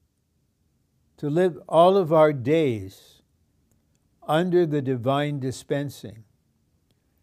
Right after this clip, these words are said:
And now one point about dispensing, and then we can go through the outline itself.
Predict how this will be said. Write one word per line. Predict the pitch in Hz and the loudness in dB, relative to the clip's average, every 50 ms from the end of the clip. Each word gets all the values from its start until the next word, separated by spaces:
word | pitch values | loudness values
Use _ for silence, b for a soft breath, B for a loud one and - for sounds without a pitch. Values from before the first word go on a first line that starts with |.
| _ _ _ _ _ _ _ _ _ _ _ _ _ _ _ _ | _ _ _ _ _ _ _ _ _ _ _ _ _ _ _ _
And | 143 131 127 | -6 0 2
now | 143 147 147 | 4 4 6
one | 139 151 165 185 190 | 6 4 2 2 0
point | - - 175 170 170 165 | -2 -2 0 0 2 0
about | 160 139 120 139 139 143 139 | 0 2 4 4 4 4 0
dispensing, | 156 147 - - - - 147 143 143 139 - - 160 170 185 175 - _ _ _ _ _ _ _ _ _ _ _ _ | -4 -8 -8 -8 -6 -6 -4 -4 -6 -10 -10 -10 -10 -10 -10 -12 -16 _ _ _ _ _ _ _ _ _ _ _ _
and | 131 123 117 | -8 -6 -2
then | 123 123 127 131 135 | -2 -2 -2 0 0
we | 143 147 | 0 -2
can | 139 - 156 151 151 | -2 -4 -6 -6 -4
go | 135 131 139 143 139 | -2 0 0 0 -2
through | 139 - 143 143 139 | -4 -6 -6 -6 -4
the | 131 135 139 | -4 -4 -2
outline | 135 135 139 139 - 147 120 123 123 123 | -2 -2 -4 -4 -8 -12 -12 -12 -10 -12
itself. | 117 - - - - 147 120 110 117 120 _ _ | -12 -14 -16 -14 -10 -10 -10 -10 -12 -16 _ _